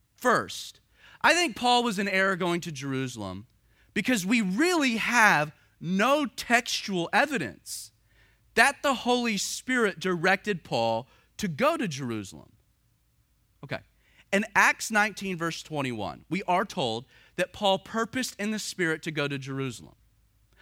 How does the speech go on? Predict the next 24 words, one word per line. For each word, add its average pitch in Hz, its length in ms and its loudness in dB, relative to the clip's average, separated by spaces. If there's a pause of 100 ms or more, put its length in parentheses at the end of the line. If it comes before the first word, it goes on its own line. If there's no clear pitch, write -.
(140)
And 220 160 4
then 269 120 4
again 254 420 2
in 220 140 0
Acts 190 400 4
twenty, 190 340 -2
verse 214 240 -2
twenty-two, 214 420 -6
we 175 100 -4
read 160 220 0
these 208 160 -10
passages, 135 480 -4 (220)
that 226 140 4
he 233 100 0
was 254 180 0
bound 160 640 6
in 247 120 0
the 269 80 -2
Spirit 220 520 0 (220)
to 233 80 -4
go 196 160 2
to 196 140 -2
Jerusalem. 180 760 -2 (480)
Neither 320 720 2